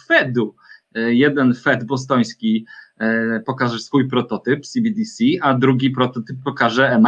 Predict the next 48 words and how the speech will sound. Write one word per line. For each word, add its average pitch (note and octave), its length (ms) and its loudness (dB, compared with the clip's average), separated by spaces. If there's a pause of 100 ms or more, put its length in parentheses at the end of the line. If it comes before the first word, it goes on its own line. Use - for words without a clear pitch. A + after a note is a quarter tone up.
I F3+ 80 0
T. A#3 100 2 (600)
I C#3 80 -2
to D#3+ 120 4
nie G#3+ 160 4
wcale A3+ 340 2
za C#3 100 2
pięć B2+ 300 0
lat A#2+ 300 2 (100)
C - 200 -6
B B2 140 -2
D C3 160 -4
C, B2+ 160 -6 (160)
tylko D3 200 -4
nagle F3 300 2
im E3 60 -2
się D#3+ 140 -10
tak F3+ 200 -2
podpaliło D#3 480 0
pod C#3 280 -8
dupami, D3+ 600 2 (240)
że C#3+ 300 2
już, E3+ 240 2 (160)
<laughs> - 280 0
już - 180 4
teraz F#3 300 0
w F#3+ 40 0
lipcu C#4+ 260 2
już C#3+ 100 2
będą D3 180 2
mieli C3+ 260 2
prototypy. C3 640 -2
Także, C3+ 320 0
e, - 600 -6 (520)
że, F3 100 -8 (300)
żebyśmy D#3+ 500 -4
mieli D3+ 240 -2
tutaj D3 280 -4
czujność, B2 400 0
co B2+ 120 -6
trzymali. G#2+ 440 -4
Ale E3+ 140 2
jak A3 220 2
wygląda A3+ 400 2
ten A3+ 180 2
czas, A3+ 200 0
kiedy A3 260 0
wygraliśmy? F#3+ 760 2